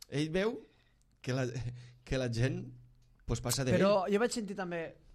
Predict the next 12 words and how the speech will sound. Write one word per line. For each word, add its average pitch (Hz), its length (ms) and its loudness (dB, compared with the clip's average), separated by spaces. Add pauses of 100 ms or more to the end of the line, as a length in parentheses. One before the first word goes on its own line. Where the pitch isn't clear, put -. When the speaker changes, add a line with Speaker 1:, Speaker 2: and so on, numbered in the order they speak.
(240)
Speaker 2:
Franquín, 139 400 -10
el 185 80 -6
que 160 80 -8
diu, 175 160 -2
té 160 100 -8
raó, 190 540 6
tancat 151 300 -2
està 147 260 -2
que 143 80 -2
diuen 135 240 0
que 131 140 -2
el 120 340 -2